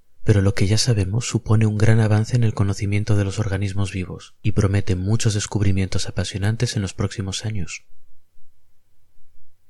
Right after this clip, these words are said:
El próximo episodio podría, no sé, ser sobre cualquier cosa, la verdad. Con esto último que hemos tratado, yo creo que ya tenéis la base necesaria para entender la mayor parte de lo que voy a ir hablando a partir de ahora.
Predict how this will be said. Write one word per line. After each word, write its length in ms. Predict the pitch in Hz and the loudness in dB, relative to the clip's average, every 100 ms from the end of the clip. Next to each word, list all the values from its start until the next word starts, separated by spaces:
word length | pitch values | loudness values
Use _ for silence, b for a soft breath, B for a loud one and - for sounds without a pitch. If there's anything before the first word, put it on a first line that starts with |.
| - - - - - - | -12 -10 -10 -14 -10 0
El 140 | 104 | 0
próximo 380 | - 123 - 123 | 2 0 0 0
episodio 580 | - 98 117 113 123 120 | 0 -2 -2 -2 -2 2
podría, 460 | 98 98 104 110 | 2 4 4 2
no 120 | 101 | 0
sé, 220 | 95 - 92 | -4 -6 -6
ser 220 | - 101 | -4 -4
sobre 280 | - 104 98 | -2 -2 0
cualquier 360 | 101 95 90 | -2 -2 -6
cosa, 320 | - 95 - | -4 -6 -4
la 100 | 92 | -6
verdad. 380 | 92 95 95 95 - _ | -6 -6 -8 -10 -14 _
Con 200 | - 107 | 0 2
esto 260 | 131 - 127 | 2 2 0
último 380 | 127 127 117 113 | 2 4 2 2
que 80 | |
hemos 180 | 107 107 | 0 0
tratado, 400 | - 104 107 113 | 0 -2 0 0
yo 160 | 117 107 | 0 0
creo 180 | 107 104 | 0 0
que 120 | 98 | 0
ya 100 | 101 | -2
tenéis 320 | - 98 101 | -2 -2 0
la 140 | 95 | 0
base 240 | 92 110 120 | 0 -2 -2
necesaria 580 | 113 117 - 107 117 117 | -4 -4 -4 -2 -2 0
para 140 | 104 | -2
entender 400 | 95 95 95 101 | -2 -4 -2 -2
la 100 | 95 | -2
mayor 360 | 90 92 95 - | -4 -4 -4 -2
parte 360 | 107 113 127 | -2 -2 -2
de 60 | 107 | -2
lo 100 | 95 | -2
que 140 | 98 | -4
voy 160 | 92 95 | -2 -2
a 20 | |
ir 60 | 95 | -2
hablando 340 | 95 95 95 | -2 -2 -2
a 60 | 95 | -4
partir 340 | 95 - 92 | -4 -2 -4
de 80 | 90 | -4
ahora. 400 | 87 87 101 | -4 -6 -8